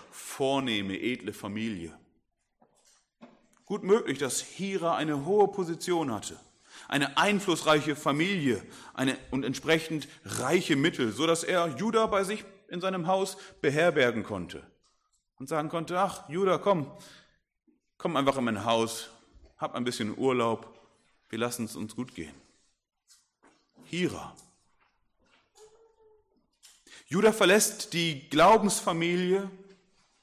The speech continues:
um im Kreise der vornehmen Gesellschaft der Kanaaniter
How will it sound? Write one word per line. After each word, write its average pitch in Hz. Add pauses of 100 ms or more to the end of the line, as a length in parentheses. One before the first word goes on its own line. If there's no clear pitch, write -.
(400)
um 135
im 135
Kreise 147
der 135
vornehmen 147
Gesellschaft 135
der 123
Kanaaniter 117